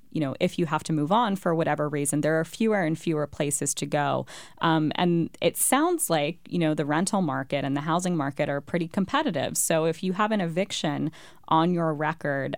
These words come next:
um, will that make it harder for people in this already very competitive housing environment? And what could someone do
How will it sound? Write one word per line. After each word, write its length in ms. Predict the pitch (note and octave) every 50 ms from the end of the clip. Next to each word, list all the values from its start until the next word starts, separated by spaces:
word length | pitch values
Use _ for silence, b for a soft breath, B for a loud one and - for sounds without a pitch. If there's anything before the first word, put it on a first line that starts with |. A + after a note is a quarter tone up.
| - -
um, 320 | D#3+ D3+ D3 C#3+ - - -
will 200 | F3+ F#3 F#3+ F#3
that 180 | G3 G3+ -
make 200 | - A#3+ A#3 A#3
it 120 | C4+ G3 -
harder 600 | - - - D3 D3 D3 F#3+ G#3+ B3 C#4 D4 D#4 -
for 260 | - - - B3+ B3+
people 460 | - - C#4 C4+ - D4 D4 D4 C4+ -
in 240 | D#3+ D#3+ E3 F3 F3
this 180 | E3+ E3 E3 -
already 400 | - D3+ D#3 D#3 E3 D#3+ D#3+ D#3
very 240 | D#3+ D3+ D#3 D3+
competitive 640 | D3+ - E3 D3+ - - C#3+ C3+ D3+ D3 D3+ D3+ -
housing 340 | - D3+ C3 C#3 - F#3 F#3
environment? 460 | G3+ G#3 - - - A#3+ A#3+ A#3 G#3
And 120 | G#3 G3+
what 220 | G3 A#3 B3 - -
could 260 | - - A#3 A3 A3
someone 440 | - - G#3+ G3+ F#3 F3+ F3 D#3 D#3
do 420 | D#3+ F3 G#3 F#3 - - - -